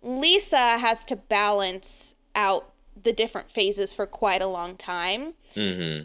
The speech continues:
Speaker 1: And that's the hard part,
Speaker 2: Yeah.
Speaker 1: is that in-between phase where you're struggling to stay sober, but you've already passed the point of no return. And I think <laughs> she does,
Speaker 2: <laughs>
Speaker 1: she does so amazing. And one of my favorite parts of this movie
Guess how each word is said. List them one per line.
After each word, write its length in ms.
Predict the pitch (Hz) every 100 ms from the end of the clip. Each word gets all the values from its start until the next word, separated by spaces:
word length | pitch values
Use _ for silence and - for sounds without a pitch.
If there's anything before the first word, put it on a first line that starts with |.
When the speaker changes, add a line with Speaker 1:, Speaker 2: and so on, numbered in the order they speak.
| -
Speaker 1:
And 260 | 269 277
that's 340 | 277 339 392 -
the 140 | 247
hard 300 | 226 190 -
part, 220 | - - -
Speaker 2:
Yeah. 220 | 170 -
Speaker 1:
is 120 | 247
that 220 | 247 226 -
in-between 640 | 247 254 - - 226 226
phase 440 | - 170 160 139
where 120 | 208 226
you're 220 | 226 220
struggling 880 | - - - 330 349 370 370 320 311
to 120 | 269
stay 340 | - - 220
sober, 640 | 208 - 196 175 - - - - - -
but 200 | 208 254
you've 200 | 269 269 -
already 460 | 294 311 339 302 294
passed 420 | - 214 208 -
the 80 | 214
point 260 | - 190
of 100 | 180
no 160 | 180 175
return. 580 | 160 - - 165 - - - - - -
And 200 | 254 - - -
I 420 | 269 311 339 320 -
think 340 | 233 254 254
<laughs> 300 | 294 - 302
she 240 | 185 320 -
does, 480 | 302 269 220 214 -
Speaker 2:
<laughs> 400 | - 180 160 170
Speaker 1:
she 400 | 151 339 339 381 370
does 360 | 247 302 285 277
so 420 | - - 277 302 -
amazing. 580 | 277 240 220 202 185 -
And 240 | 247 233
one 180 | 240 285
of 120 | 370
my 200 | 359 320 285
favorite 640 | - 254 262 294 330 320
parts 340 | - 277 254
of 160 | - 214
this 200 | 240 233
movie 460 | 202 180 - -